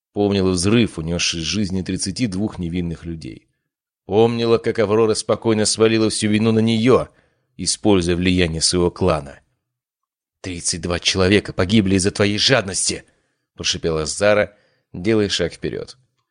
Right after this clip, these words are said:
«Научный прогресс требует жертв, это всем известно», пожала плечами Аврора,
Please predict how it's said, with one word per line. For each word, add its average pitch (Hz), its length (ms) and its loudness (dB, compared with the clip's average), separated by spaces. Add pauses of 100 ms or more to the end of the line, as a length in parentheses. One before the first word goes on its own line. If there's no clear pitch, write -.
(100)
«Научный 196 560 0
прогресс 139 500 0
требует 110 400 0
жертв, 156 600 0
это 107 240 0
всем 175 320 2
известно», 208 540 0 (380)
пожала 90 360 2
плечами 90 440 0
Аврора, 131 460 0